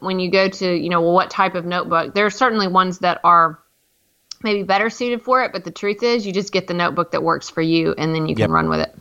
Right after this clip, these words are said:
Speaker 2: Yeah, it could be any kind of notebook as, as long as it's got paper.
Speaker 1: That's right.
Speaker 2: And you can write in it.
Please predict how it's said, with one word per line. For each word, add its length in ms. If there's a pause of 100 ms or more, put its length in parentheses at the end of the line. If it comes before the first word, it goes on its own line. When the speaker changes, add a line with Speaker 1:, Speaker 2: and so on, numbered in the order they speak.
(540)
Speaker 2:
Yeah, 180
it 140
could 100
be 180
any 140
kind 160
of 60
notebook 480
as, 180
as 220
long 160
as 80
it's 80
got 180
paper. 340 (380)
Speaker 1:
That's 180
right. 140
Speaker 2:
And 80
you 40
can 120
write 220
in 100
it. 140